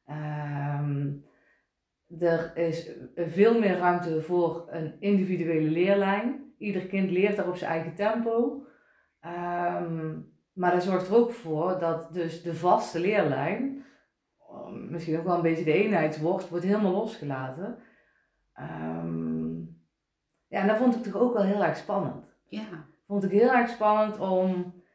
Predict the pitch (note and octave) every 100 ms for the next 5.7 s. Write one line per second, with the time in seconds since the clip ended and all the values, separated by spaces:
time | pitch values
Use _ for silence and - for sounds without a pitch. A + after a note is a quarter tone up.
0 | _ _ _ - F#3+ F#3 F3 - F#3+ G3
1 | A#3 A#3 A#3 G#3 G3+ G#3 G3 F#3+ F#3+ G3+
2 | G3+ G#3+ F#3 F#3+ - - - F#3 F3+ E3+
3 | F3+ A#3 A3+ - - - F3+ F#3+ - C#3+
4 | C#3+ C#3 C#3+ - _ _ _ _ _ _
5 | D3 D#3 D#3+ D#3+ E3+ E3+ E3